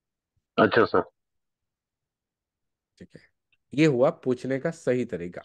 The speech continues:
Speaker 1: ओके,
Speaker 2: अब
Speaker 1: thank you।
Speaker 2: पूछने का तरीका बदलना पड़ेगा आपको, है ना, धीरे धीरे। खान सर, बोलिए।
Speaker 1: सर।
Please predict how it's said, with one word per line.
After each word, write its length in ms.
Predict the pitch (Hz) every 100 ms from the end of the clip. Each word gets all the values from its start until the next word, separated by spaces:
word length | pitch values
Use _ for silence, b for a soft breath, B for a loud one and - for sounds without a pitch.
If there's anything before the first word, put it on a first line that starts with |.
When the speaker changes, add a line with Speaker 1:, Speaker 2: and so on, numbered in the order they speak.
| 117
Speaker 1:
ओके, 140 | 120
Speaker 2:
अब 60 | 107
Speaker 1:
thank 180 | 113 117
you। 20 |
Speaker 2:
पूछने 260 | 139 147
का 120 | 147 160
तरीका 400 | - 143 143 135
बदलना 360 | 123 113 107
पड़ेगा 320 | 101 90 85
आपको, 240 | 78 _ 85
है 100 | 131
ना, 100 | 175
धीरे 200 | 117 110
धीरे। 240 | 92 - _ _ _ _ -
खान 220 | 135 127
सर, 180 | - - _ _ 98
बोलिए। 360 | 98 - - - - - _ _ _ _ _ _ _ _ _ _ _ _ _ _ -
Speaker 1:
सर। 240 | 87